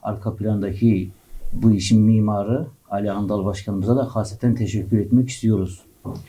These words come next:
Ee, başta, e, genel başkan yardımcımız ve Avrupa'da Milli Görüş'ün, e, Genel Fetva Kurulu Başkanı Hulusi Ünye hocama da bu vesileyle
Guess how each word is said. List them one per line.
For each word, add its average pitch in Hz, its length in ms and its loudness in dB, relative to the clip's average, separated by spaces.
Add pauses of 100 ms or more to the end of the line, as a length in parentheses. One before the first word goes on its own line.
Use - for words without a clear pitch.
(460)
Ee, 107 40 -2 (320)
başta, 113 640 2 (480)
e, 104 280 0
genel 120 360 4
başkan 117 280 0
yardımcımız 110 920 0 (520)
ve 104 280 0
Avrupa'da 110 760 0 (200)
Milli 104 240 0
Görüş'ün, 101 600 0 (520)
e, 98 340 -2
Genel 113 340 2
Fetva 110 520 -2
Kurulu 113 300 0
Başkanı 107 540 -2 (580)
Hulusi 113 360 2
Ünye 110 180 6
hocama 104 400 0
da 120 220 -2
bu 107 120 -6
vesileyle 107 640 -2